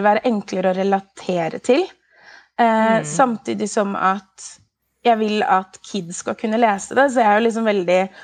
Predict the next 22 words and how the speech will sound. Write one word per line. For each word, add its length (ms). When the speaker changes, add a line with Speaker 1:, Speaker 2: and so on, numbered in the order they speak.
Speaker 1:
påpasselig 520
med 180
at 80
ikke 160
det 100
skal 200
være 100
banning 680
og 280
sånne 320
ting, 180
for 80
jeg 80
vil 220
gjerne 260
at 100
barn 220
og 80
foreldre 380
skal 160
kunne 200
lese, 560